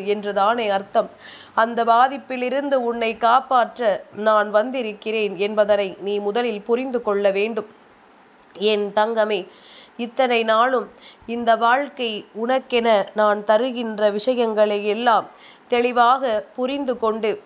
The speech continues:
உன்னை சுற்றி என்ன நடக்கிறது, ஏது நடக்கிறது என்பதனை அறிந்து கொண்டு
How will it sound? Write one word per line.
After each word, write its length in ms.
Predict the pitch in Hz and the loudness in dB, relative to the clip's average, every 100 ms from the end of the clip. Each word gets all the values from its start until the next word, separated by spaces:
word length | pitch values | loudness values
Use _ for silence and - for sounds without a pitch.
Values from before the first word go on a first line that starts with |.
| - - - _ - | -20 -20 -20 _ -8
உன்னை 260 | 254 254 233 | -2 0 0
சுற்றி 380 | 262 247 - 277 | -4 -6 -6 -2
என்ன 180 | 233 240 277 | -2 0 0
நடக்கிறது, 720 | 247 233 262 - 247 233 233 208 - 208 | 0 0 -2 -2 -2 0 0 -2 -4 0
ஏது 260 | 233 254 247 | 2 2 2
நடக்கிறது 680 | 226 247 254 247 226 220 226 180 | 2 0 -4 -4 -2 0 -2 -2
என்பதனை 520 | 214 214 220 208 202 196 | -4 -2 0 0 0 -2
அறிந்து 360 | 196 240 262 247 | -2 -2 -4 -4
கொண்டு 340 | 214 214 208 | -2 -2 -2